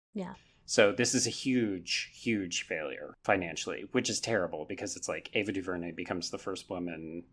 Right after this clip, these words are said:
Speaker 2: the first Black woman to direct a hundred million dollar film, and then simultaneously the first Black woman to also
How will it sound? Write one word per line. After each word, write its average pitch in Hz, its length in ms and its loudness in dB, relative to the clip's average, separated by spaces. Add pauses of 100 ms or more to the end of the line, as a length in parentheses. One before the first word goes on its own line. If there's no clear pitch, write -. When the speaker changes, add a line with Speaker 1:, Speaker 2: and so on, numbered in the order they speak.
Speaker 2:
the - 80 0
first - 240 0
Black 85 240 -2
woman 85 320 -6
to - 140 -2
direct 87 420 -2
a - 80 2
hundred 101 360 -2
million 87 220 -2
dollar 85 240 0
film, 120 380 0
and 104 240 0
then 90 140 2
simultaneously 95 800 2
the 90 120 -2
first 90 420 -2
Black 85 260 -2
woman 87 240 -2
to - 80 0
also 87 440 -2